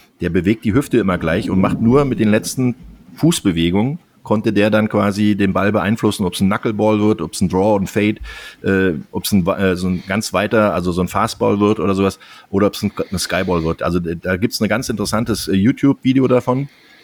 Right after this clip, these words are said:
äh, könnt ihr ja mal reinschauen, wer der sich interessiert, das Leben eines Panthers sozusagen von Sam Cook, was der da alles macht. Der hat's nicht verraten bis zu einem Karriereende.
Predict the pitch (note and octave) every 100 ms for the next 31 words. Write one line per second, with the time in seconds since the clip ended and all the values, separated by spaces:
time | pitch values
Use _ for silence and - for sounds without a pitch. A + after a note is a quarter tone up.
0 | - G#2 G2 G#2+ G#2+ G#2 G2+ G2 G2+ A2
1 | A2+ A2 G2 G2 G2+ G2+ A2 G2+ G2 -
2 | A2+ G#2+ F#2+ F#2+ G#2+ G2+ - G2+ A2+ A#2+
3 | A2+ A2 G#2 G#2 - F2+ - G2 C#3+ -
4 | _ _ - - - G2 A2+ G#2 F2+ F#2+
5 | G2+ B2+ - F#2 A#2 - A#2 - D#3+ G#2+
6 | G#2+ - F2 G#2+ - A#2 - G#2 G#2 F#2
7 | F#2+ F#2+ D2 D#2+